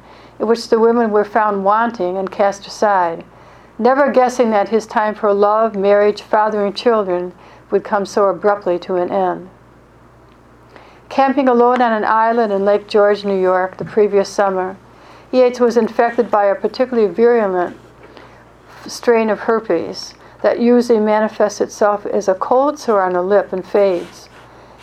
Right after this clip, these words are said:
In E H's case, the viral infection traveled along his optic nerve and into his brain,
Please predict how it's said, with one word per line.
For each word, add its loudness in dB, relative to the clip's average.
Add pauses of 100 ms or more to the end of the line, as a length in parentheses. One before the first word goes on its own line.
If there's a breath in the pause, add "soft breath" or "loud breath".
In 2
E 4
H's 0
case, -2 (300 loud breath)
the 4
viral 2
infection -2
traveled 0
along 0
his -4
optic 0
nerve 0
and -2
into -4
his 0
brain, -2